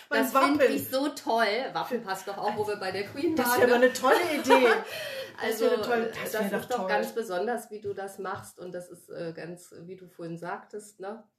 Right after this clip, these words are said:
Speaker 2: Hier, ne? Also, du, du bist nicht irgendwie ein Herdentier und wir alle, sondern du hast einen ganz besonderen Podcast. Und das ist, ist mir wurscht,
Speaker 1: Oh.
Speaker 2: was, also ich hab, das, ja, ist egal, was die anderen machen oder ob's jetzt viele machen.
Speaker 1: Ja, hast du recht.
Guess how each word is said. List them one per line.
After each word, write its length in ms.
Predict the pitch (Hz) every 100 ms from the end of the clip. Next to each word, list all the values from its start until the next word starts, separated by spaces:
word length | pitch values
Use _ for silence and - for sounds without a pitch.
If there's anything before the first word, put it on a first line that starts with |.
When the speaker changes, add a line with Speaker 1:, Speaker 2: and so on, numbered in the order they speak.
| _ _
Speaker 2:
Hier, 300 | 202 196 202 202
ne? 140 | 180
Also, 420 | 190 180 180 - 175
du, 160 | 170
du 120 | 170 170
bist 280 | 175 175 -
nicht 180 | 185 -
irgendwie 280 | 180 185
ein 60 | 180
Herdentier 640 | 185 175 214 208 - 202
und 160 | 185 190
wir 160 | 180 170
alle, 200 | 175 185
sondern 360 | 180 175 170
du 220 | 170 170
hast 140 | 180 180 -
einen 80 | 170
ganz 100 | -
besonderen 420 | 175 170 196 180
Podcast. 560 | 135 - - 156 165 175
Und 80 |
das 120 | 165 160
ist, 140 | 165 160 160
ist 160 | _ -
mir 160 | 165 196
wurscht, 200 | 175 165
Speaker 1:
Oh. 40 |
Speaker 2:
was, 160 | 165 -
also 280 | 143 151 165 _
ich 100 | _
hab, 60 | 165 _ _ _ _ _ _
das, 320 | 160 - - _ _ _ _ - _ _
ja, 320 | - 135 -
ist 120 | -
egal, 340 | 147 - 120 139
was 180 | 151 -
die 160 | 139
anderen 320 | 139 139 147 143
machen 240 | 147 165
oder 200 | 147 147
ob's 180 | - -
jetzt 260 | 156 -
viele 240 | _ 165 151
machen. 360 | 156 165 165 165 _ _ _ _ _ _ _
Speaker 1:
Ja, 440 | 185 160 170 190 _ _ _ _ _ _ _ _ _ _ _ _ _ _
hast 200 | 196 -
du 40 |
recht. 500 | 180 156 - _ -